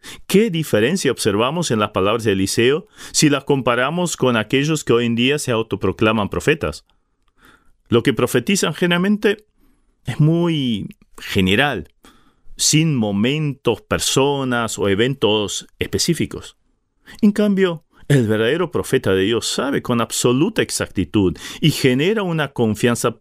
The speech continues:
absoluta al saber que actúa como vocero de Dios. No escuchamos ninguna pregunta, planteo de duda, o ni siquiera una espera, digamos que prudente,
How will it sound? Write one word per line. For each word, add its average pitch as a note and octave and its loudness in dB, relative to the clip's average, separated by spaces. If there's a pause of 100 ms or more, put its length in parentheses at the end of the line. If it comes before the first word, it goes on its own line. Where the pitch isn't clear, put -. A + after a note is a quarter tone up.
(120)
absoluta B2+ 0
al A2+ -4
saber A#2+ -2
que C3+ 0 (300)
actúa G#2 0
como F2+ -2
vocero E2 -2
de D#2 2
Dios. - -4 (1200)
No D4+ 0
escuchamos B2+ 0
ninguna G#2 2
pregunta, G#2 0
planteo F2 0
de E2+ 0
duda, A2 0 (280)
o D#3+ 4
ni E3+ 2
siquiera E3+ 0
una B2 0
espera, A#2+ 0 (100)
digamos F2 -2
que - -4
prudente, G2+ 0